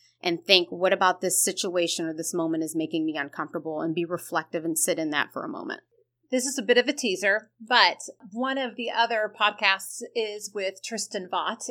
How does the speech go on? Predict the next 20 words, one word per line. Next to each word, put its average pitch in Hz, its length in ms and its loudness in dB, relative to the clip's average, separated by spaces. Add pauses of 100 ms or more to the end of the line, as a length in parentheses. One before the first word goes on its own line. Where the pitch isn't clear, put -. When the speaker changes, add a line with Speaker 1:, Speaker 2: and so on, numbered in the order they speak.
Speaker 2:
and 196 320 -6
we're 202 140 -4
specifically 202 880 -6
talking 202 360 -4
about 185 240 -2
issues 196 320 -6
related 190 440 -8 (120)
to 185 420 -6
sexuality 196 1040 -4
and 180 120 -6
identity. 190 680 -6 (720)
And 202 480 0 (160)
in 247 380 0
that 208 200 4
podcast, 233 640 2 (280)
I 214 720 2 (340)
made 208 160 -2
a 196 60 -2
mistake 190 420 -6 (340)
in 220 360 -6